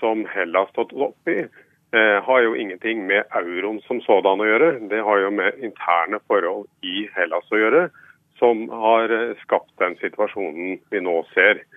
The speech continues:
Eh, slik at jeg synes jo at det spørsmålet som sådan var litt hypotetisk,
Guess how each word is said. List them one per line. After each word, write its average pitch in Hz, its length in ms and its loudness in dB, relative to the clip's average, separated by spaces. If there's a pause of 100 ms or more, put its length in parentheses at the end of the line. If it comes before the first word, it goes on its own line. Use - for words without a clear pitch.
(480)
Eh, 104 160 4 (140)
slik 113 180 0
at 123 80 0
jeg 117 240 4
synes 107 240 -10
jo 117 140 -2
at 117 100 -8 (240)
det 101 240 -6 (240)
spørsmålet 120 720 -2
som 127 160 -10
sådan 123 400 2 (400)
var 107 400 4
litt 113 160 -10
hypotetisk, 127 880 -2